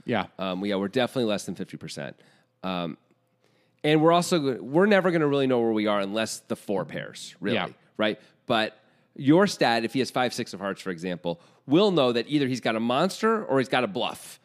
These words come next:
Speaker 1: Yeah.
Speaker 2: Or he hits the five or six and can make, decide basically what he wants to do with that. Um, so it, it puts us at a major disadvantage, especially being out of position too.
Speaker 1: Yeah.
Speaker 2: So it's tough. But maybe, but I think mostly we shouldn't worry about getting three bet in these spots. We should just try and make the best play.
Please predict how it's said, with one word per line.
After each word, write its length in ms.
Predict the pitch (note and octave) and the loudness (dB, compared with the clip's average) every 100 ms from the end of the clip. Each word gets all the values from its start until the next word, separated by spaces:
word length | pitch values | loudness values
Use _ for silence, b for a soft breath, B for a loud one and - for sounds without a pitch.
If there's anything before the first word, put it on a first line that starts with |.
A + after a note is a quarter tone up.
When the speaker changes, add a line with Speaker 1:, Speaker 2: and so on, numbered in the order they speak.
| - | -6
Speaker 1:
Yeah. 200 | B2 A#2 | -2 0
Speaker 2:
Or 140 | E3+ G3 | 2 4
he 120 | F#3 | 4
hits 120 | F3 | 2
the 80 | D#3+ | 0
five 240 | D3 C#3 B2+ | 0 2 0
or 40 | |
six 260 | - B2 - | -2 -4 -4
and 100 | G#2+ | -2
can 80 | A2 | -2
make, 360 | G2 _ _ | -4 _ _
decide 520 | G#2+ - F#2 D#2+ D2+ | -8 -2 -2 -2 -4
basically 420 | F2 E2 - C#2+ B1 | -8 -8 -8 -10 -8
what 180 | F2+ | -6
he 60 | F2+ | -4
wants 200 | D2+ - | -6 -10
to 40 | A#1+ | -14
do 100 | G1+ | -16
with 120 | - | -14
that. 160 | - - b b b b - | -18 -18 b b b b -8
Um, 380 | F2 D#2+ C#2+ - _ b b b - | -4 -4 -6 -12 _ b b b -2
so 200 | E3+ E3 | 2 2
it, 160 | D#3 - | 2 0
it 160 | E3+ | 2
puts 180 | G3+ G#3+ | 2 2
us 100 | G3 | 2
at 80 | F3 | 2
a 40 | |
major 340 | D3+ D#3 E3 D#3 | 4 2 2 0
disadvantage, 460 | C3+ C3 B2 A#2+ A2+ | -2 -2 0 0 -2
especially 460 | - - C3+ C#3 | -4 -2 -2 -2
being 180 | A#2+ A2+ | -2 0
out 100 | F#2+ | -2
of 80 | F2 | -4
position 440 | E2 D#2 - A#1 | -8 -10 -10 -14
too. 180 | - D2 - _ _ _ - | -14 -16 -16 _ _ _ -8
Speaker 1:
Yeah. 180 | A#2 A#2 _ | -6 -6 _
Speaker 2:
So 160 | - D#3+ | 0 2
it's 160 | E3 - | 2 -2
tough. 520 | C3+ E3 F#2 - - b b b b - | -2 0 0 -4 -20 b b b b 2
But 120 | F#3+ | 4
maybe, 200 | A3+ A3 | 4 4
but 160 | G#3 | 2
I 60 | G3+ | 4
think 200 | C#4+ A#3+ | 4 2
mostly 280 | A#3 A#3+ A#3+ | 2 2 2
we 100 | F#3+ | 0
shouldn't 280 | A#3+ A3 E3 | 0 0 2
worry 200 | E3 D#3 | 2 4
about 200 | C3 A#2 | 2 0
getting 180 | A2 G2+ | -2 -2
three 200 | A2 F#2+ | -2 -2
bet 160 | D2 | -2
in 60 | B1+ | -6
these 120 | D#2+ | -12
spots. 240 | - E2+ G#2 | -8 -8 -8
We 60 | |
should 140 | - D3 | -10 -12
just 120 | - | -4
try 120 | G3 | -2
and 80 | F3+ | 0
make 200 | D#3 - | -4 -4
the 60 | |
best 320 | - A#2 - - | 0 0 -2 -6
play. 420 | G2+ E2 E2 | -4 -2 -2